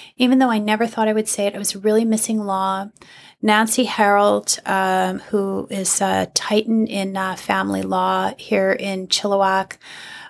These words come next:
I had recommended that another young lawyer go and work with her.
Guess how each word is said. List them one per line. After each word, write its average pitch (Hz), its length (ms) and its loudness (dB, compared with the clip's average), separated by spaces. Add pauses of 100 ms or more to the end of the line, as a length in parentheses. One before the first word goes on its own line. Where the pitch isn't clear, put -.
I 208 180 0
had 226 300 0
recommended 294 580 4
that 233 140 2
another 214 320 2
young 208 260 0
lawyer 196 320 -4
go 196 160 -4
and 190 180 -6
work 185 260 -4
with - 180 -8
her. 190 380 -4